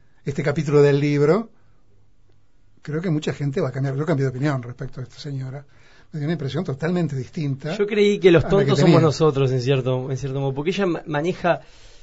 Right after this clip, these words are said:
Speaker 2: como, como dice ahí, un cierto personaje y se, se hace cargo de eso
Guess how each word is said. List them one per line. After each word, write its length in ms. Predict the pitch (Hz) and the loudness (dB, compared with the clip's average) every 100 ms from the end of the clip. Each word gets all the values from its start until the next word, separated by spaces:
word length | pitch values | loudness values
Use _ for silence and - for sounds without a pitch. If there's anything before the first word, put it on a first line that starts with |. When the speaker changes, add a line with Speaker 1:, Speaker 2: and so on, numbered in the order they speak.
| - | -18
Speaker 2:
como, 420 | - 143 143 139 139 | -10 -8 -6 -8 -10
como 220 | 143 143 | -8 -6
dice 220 | 165 156 | -6 -2
ahí, 260 | 165 165 - | 0 0 -2
un 680 | 170 175 170 151 143 139 - - - - | -6 -4 -6 -6 -8 -10 -16 -20 -20 -18
cierto 680 | - - - 202 - 175 | -16 -14 -2 -2 0 -6
personaje 800 | 147 147 160 151 165 - 165 190 311 | -6 -8 -8 -6 -6 -6 -10 -10 -12
y 360 | 170 139 135 127 | -10 -8 -8 -10
se, 280 | - - | -16 -18
se 140 | 139 175 | -8 -8
hace 180 | 180 143 | -8 -4
cargo 360 | 196 185 151 | 0 0 0
de 100 | 151 | -4
eso 320 | 139 147 202 | -8 -12 -14